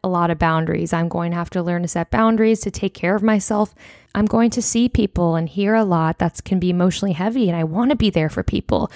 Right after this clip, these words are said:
but I also have to take care of myself outside of those sessions. So I'm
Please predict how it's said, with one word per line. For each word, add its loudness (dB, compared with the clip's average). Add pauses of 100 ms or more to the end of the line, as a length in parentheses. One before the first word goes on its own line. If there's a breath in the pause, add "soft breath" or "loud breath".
(220 loud breath)
but -2
I 0
also 0
have 0
to 0
take 0
care 2
of 2
myself 0 (840 soft breath)
outside 0
of -4
those 2
sessions. -2
So 2
I'm -2